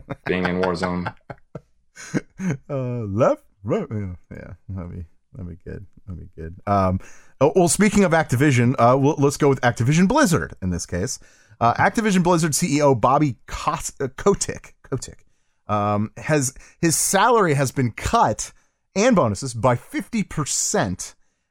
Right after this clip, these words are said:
Speaker 1: uh, b-, uh, because, you know, moving forward, they've, they've lost a lot of money <laughs> with,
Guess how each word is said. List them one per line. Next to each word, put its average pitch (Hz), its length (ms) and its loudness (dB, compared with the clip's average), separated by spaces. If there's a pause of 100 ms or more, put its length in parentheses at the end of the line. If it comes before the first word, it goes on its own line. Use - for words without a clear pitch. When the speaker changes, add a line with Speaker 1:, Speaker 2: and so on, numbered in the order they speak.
Speaker 1:
uh, 107 240 0
b-, 139 180 -10
uh, 117 220 4
because, 117 360 -2
you 143 100 -4
know, 127 140 2
moving 127 260 2
forward, 143 400 2
they've, 123 320 0
they've 120 260 -2
lost 120 440 -4
a 113 100 -4
lot 110 260 0
of 95 120 -6
money 123 380 -4 (440)
<laughs> 156 60 -10 (880)
with, 165 200 -8